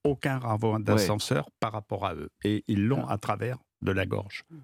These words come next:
Speaker 1: jusqu'à aujourd'hui.
Speaker 3: Eh ben, on les remercie, nous.
Speaker 2: Catherine
Speaker 4: Oui,
Speaker 2: Ney.
Speaker 4: alors, non, il y a une, une information qui est passée inaperçue, c'est que la, la
Speaker 3: Hein ?
Speaker 4: sœur de la, celle qui a tué la petite Lola, euh,
Speaker 2: Dabia.
Speaker 4: bon, da-,
Speaker 3: Mhm.
Speaker 4: voilà,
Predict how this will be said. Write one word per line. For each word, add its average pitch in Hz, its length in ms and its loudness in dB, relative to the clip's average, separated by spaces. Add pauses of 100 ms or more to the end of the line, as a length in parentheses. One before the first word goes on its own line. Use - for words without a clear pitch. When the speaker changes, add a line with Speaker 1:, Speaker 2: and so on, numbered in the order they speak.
(120)
Speaker 1:
jusqu'à 127 360 2
aujourd'hui. 101 340 -4
Speaker 3:
Eh 156 80 2
ben, 165 80 4
on 165 80 2
les 185 140 4
remercie, 165 480 0
nous. 139 180 0 (500)
Speaker 2:
Catherine 147 280 4
Speaker 4:
Oui, - 60 2
Speaker 2:
Ney. 113 140 2 (180)
Speaker 4:
alors, 294 120 -2
non, 254 220 2
il 190 80 -2
y 220 40 4
a 226 80 6
une, 214 360 2
une 214 120 2
information 208 540 0
qui 160 160 -2
est 151 60 0
passée 156 680 -2
inaperçue, 151 520 0
c'est 202 160 -2
que - 100 -4
la, 160 280 0 (320)
la 139 100 -2
Speaker 3:
Hein ? 151 40 -2
Speaker 4:
sœur 175 640 0
de 135 120 -6
la, 147 320 0
celle 180 280 -2
qui 151 140 -8
a 147 80 0
tué 185 260 -2
la 151 120 -2
petite 147 300 -6
Lola, 196 580 2
euh, - 40 2
Speaker 2:
Dabia. - 300 2
Speaker 4:
bon, 233 240 -2
da-, 147 220 -4
Speaker 3:
Mhm. 113 80 -14
Speaker 4:
voilà, 160 320 -2